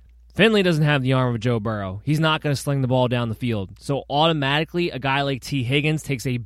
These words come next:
big hit in his fantasy value, unfortunately. A guy that people have come to lean on. Been great watching him play as a rookie, too. Great to h-, see him develop in the wide receiver that he's going to be developing into later on in his career.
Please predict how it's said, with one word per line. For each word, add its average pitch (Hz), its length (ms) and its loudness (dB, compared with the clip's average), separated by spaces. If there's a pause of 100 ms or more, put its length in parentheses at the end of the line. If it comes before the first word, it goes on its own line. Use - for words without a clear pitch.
(100)
big 117 280 -2
hit 107 260 -6
in 101 60 -6
his 104 160 -6
fantasy 98 340 -8
value, 92 360 -8
unfortunately. 98 600 -8
A 98 40 -6
guy 120 240 -2
that 120 200 -6 (240)
people 139 240 -2
have 127 100 -4
come 139 200 -4
to 120 60 -4
lean 139 300 -2
on. 143 320 2 (1600)
Been 147 180 0
great 139 260 0
watching 123 300 -2
him 151 240 0
play 156 340 -2
as 147 100 -2
a 143 60 -2
rookie, 147 320 -2
too. 143 320 0
Great 143 300 -2
to 123 160 -4
h-, 151 80 -10
see 143 180 -4
him 143 200 -2
develop 143 340 -2
in 139 60 -4
the 139 60 -2
wide 131 200 -2
receiver 127 320 -6
that 120 80 -2
he's 123 180 -2
going 135 200 -2
to 127 40 -4
be 123 80 -4
developing 123 460 -2
into 123 260 -4
later 120 260 -2
on 123 100 0
in 113 60 -2
his 120 140 -2
career. 123 420 -2